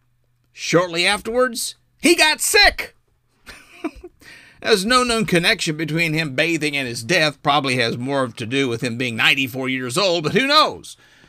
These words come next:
In twenty fourteen, the Tehran Times reported that Uncle Haji also avoided fresh food. Opting instead, he preferred rotted porcupine, smoked a pipe of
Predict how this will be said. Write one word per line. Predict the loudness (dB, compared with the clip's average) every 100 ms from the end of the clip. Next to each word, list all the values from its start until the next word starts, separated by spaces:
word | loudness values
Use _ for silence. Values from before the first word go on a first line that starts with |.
| _ _ _ _ _ -20 _
In | -14
twenty | -8 -4 -2
fourteen, | 0 -2 2 2 2
the | -2
Tehran | -2 -2 2 2 0 -2
Times | -4 0 2 0 -2 -2
reported | -4 0 0 0
that | -6 -2
Uncle | -2 0 -4
Haji | -4 -2 -2 -4 -4 -8 -12 _ _ _
also | 2 2 -2 -4
avoided | -4 -2 -2 -4 -6 -12
fresh | -18 -2 -2 0 -2
food. | -2 -2 -2 -6 -18 _ _ _ _ _ 0
Opting | 0 0 -2
instead, | -2 -4 -2 -4 -4 -8 -12 _ _ _ _ _ _
he | 0 2
preferred | 2 0 0 0 0
rotted | 2 4 4 0
porcupine, | -2 -2 0 -2 0 -2 -4 -12 _ _ _ _ _ _
smoked | -4 -2 2 0 0
a | -4
pipe | -2 0 0 0
of | -4 -6